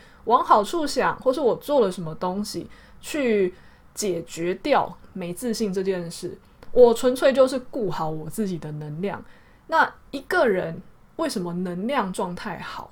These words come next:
他自然就会有自信。就回到刚刚说的，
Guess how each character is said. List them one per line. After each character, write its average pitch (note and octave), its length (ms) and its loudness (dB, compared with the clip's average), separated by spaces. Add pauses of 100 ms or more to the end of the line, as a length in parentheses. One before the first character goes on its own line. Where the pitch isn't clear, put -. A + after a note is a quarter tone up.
他 B3+ 140 -6
自 C4+ 200 -8
然 F3+ 160 0
就 F3+ 140 -6
会 G3+ 160 -4
有 F3 200 -8
自 F3+ 240 -10
信。 - 300 -12 (560)
就 F4+ 140 0
回 G3+ 160 0
到 A#3 120 6
刚 G3 200 -2
刚 F#3+ 180 -4
说 F3 240 -6
的， - 220 -8